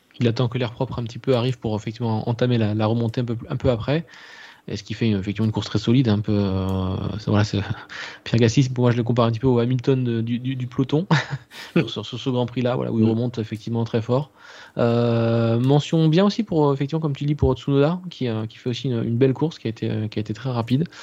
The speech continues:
Speaker 1: Euh, mention moins bien pour ses plaintes à la radio par rapport, effectivement, au fait qu'il a dû laisser passer Gasly. Euh, voilà, je sais pas si c'était extrêmement, euh, justifié ou pas, parce que le, le rythme était à peu près assez similaire entre, entre les deux pilotes. Je pense que,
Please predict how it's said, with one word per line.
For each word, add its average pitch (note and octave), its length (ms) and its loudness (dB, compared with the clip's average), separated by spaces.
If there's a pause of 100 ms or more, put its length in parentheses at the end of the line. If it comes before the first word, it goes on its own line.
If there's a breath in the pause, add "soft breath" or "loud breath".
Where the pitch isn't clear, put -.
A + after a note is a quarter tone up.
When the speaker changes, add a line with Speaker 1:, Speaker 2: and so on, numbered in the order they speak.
(340 loud breath)
Speaker 1:
Euh, G#2 480 4
mention A2 360 2
moins B2 180 4
bien C#3 180 6
pour - 200 -4
ses G#2 380 0
plaintes A2+ 280 -2
à A2 60 2
la G#2 100 4
radio G#2 300 2
par G#2 140 -6
rapport, G2 280 -4
effectivement, G2+ 400 -4
au G2 60 -2
fait G#2 180 -4
qu'il - 140 -8
a - 20 -4
dû A#2+ 160 2
laisser C#3+ 220 2
passer G#2 260 -6
Gasly. A2 440 -2 (600 loud breath)
Euh, F#2 640 0 (400)
voilà, F#2 240 0
je G#2+ 120 -4
sais G#2 140 -4
pas F#2 100 -2
si - 100 -6
c'était G#2 240 0
extrêmement, G#2+ 640 4
euh, G2+ 320 2
justifié A2 460 2
ou A2 60 6
pas, A#2+ 140 4
parce C3+ 140 2
que - 80 -2
le, G#2+ 160 2
le A2 100 2
rythme A2 280 0
était G#2 160 -2
à G#2 40 -2
peu F#2+ 120 -8
près - 140 -2
assez A2+ 120 0
similaire A2 540 2 (500 loud breath)
entre, - 240 -6
entre G#2 160 0
les G#2 80 4
deux G#2+ 80 4
pilotes. A#2 200 2
Je - 60 -6
pense A2 260 0
que, G2+ 380 -4